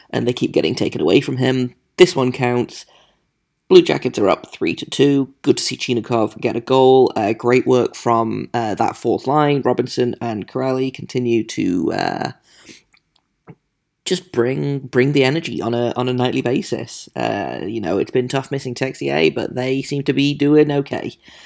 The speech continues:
Uh, and then Studenic, uh, of New Jersey scores to tie it again, because why not? It was a really back and forth kind of offense for both teams.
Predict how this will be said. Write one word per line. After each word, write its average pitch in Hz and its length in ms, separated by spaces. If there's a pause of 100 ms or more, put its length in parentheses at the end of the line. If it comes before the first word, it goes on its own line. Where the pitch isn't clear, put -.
(400)
Uh, - 420 (200)
and 127 160
then 107 440 (200)
Studenic, - 800 (300)
uh, 120 240
of 120 260
New 120 180
Jersey 139 400
scores 131 800 (100)
to 110 360
tie 127 340
it 127 200
again, 127 880
because - 720 (500)
why 120 320
not? 120 240
It 110 80
was 131 120
a 131 60
really 175 180
back 139 260
and 123 120
forth - 440 (480)
kind 123 180
of 120 240 (220)
offense - 560 (260)
for 127 420
both 123 320
teams. 101 540